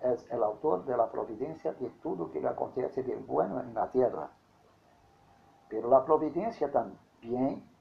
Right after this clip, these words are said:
hace que el mal llegue, porque Dios quiere controlar la naturaleza del hombre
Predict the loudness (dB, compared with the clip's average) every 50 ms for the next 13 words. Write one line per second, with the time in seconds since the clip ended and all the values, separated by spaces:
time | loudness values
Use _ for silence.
0 | _ _ _ _ _ _ _ _ _ _ _ _ _ _ _ _ _ _ _ _
1 | 2 2 2 2 -2 -4 0 0 0 0 2 2 4 4 4 2 -2 -8 -18 -12
2 | -8 -4 0 2 2 2 2 -2 -8 -12 -12 -18 _ _ _ _ -20 -20 _ _
3 | -2 0 0 0 -2 -4 -2 -2 0 0 0 0 -2 -4 -8 -12 -4 2 4 4
4 | 6 4 2 -2 -10 -16 -12 -2 -2 -2 0 4 4 6 8 8 8 8 6 2
5 | -6 -18 _ _ _ _ _ _ _ _ _ _ _ _ 4 4 6 6 4 0
6 | 2 4 6 6 6 4 2 2 2 2 2 0 0 4 4 4 4 4 0 -4
7 | -4